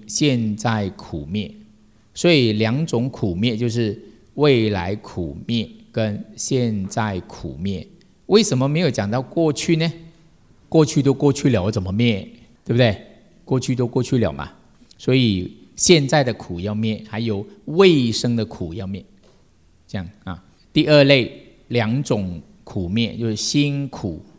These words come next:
还有生的苦啊，这个比较简单哦，生苦、辛苦。第三种苦灭就是三种苦，两种苦灭就是坏苦、苦苦是第一种，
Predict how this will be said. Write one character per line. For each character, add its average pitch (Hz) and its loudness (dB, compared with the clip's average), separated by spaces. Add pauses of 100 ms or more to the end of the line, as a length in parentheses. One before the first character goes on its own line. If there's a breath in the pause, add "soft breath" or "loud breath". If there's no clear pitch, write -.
(100)
还 101 -8
有 104 -4
生 151 -2
的 139 -2
苦 - -14 (440)
啊， 92 -8
这 110 -6
个 117 -2
比 113 -4
较 98 -4
简 90 -6
单 104 -6
哦， 165 -8 (120)
生 120 -8
苦、 80 -10
辛 104 -6
苦。 - -14 (260)
第 143 0
三 165 -2
种 131 -2
苦 104 -6
灭 107 -2
就 107 -6
是 107 -2
三 113 -2
种 85 -8
苦， - -12 (640)
两 104 -6
种 107 -6
苦 87 -10
灭 92 -8
就 107 -8
是 104 -6
坏 131 0
苦、 90 -10
苦 107 -8
苦 107 -10 (300)
是 - -10
第 110 -4
一 107 -6
种， - -10